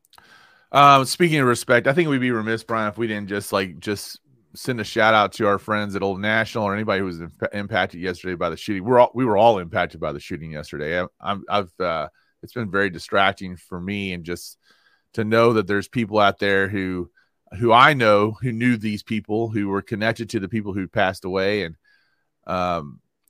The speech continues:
or that are injured. And, uh, that Old National is a bank that I use,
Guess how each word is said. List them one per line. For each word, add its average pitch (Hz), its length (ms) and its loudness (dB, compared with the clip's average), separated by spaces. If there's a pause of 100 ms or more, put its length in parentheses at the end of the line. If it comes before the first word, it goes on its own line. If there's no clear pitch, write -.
(160)
or 107 320 4 (100)
that 95 140 0
are 85 180 -4
injured. 110 440 -4
And, 78 240 -12 (360)
uh, 95 140 0
that 98 260 -2
Old 120 200 0
National 110 540 0
is 90 140 -8
a 90 80 -4
bank 104 300 -4
that 95 120 -2
I 98 160 6
use, 110 560 -2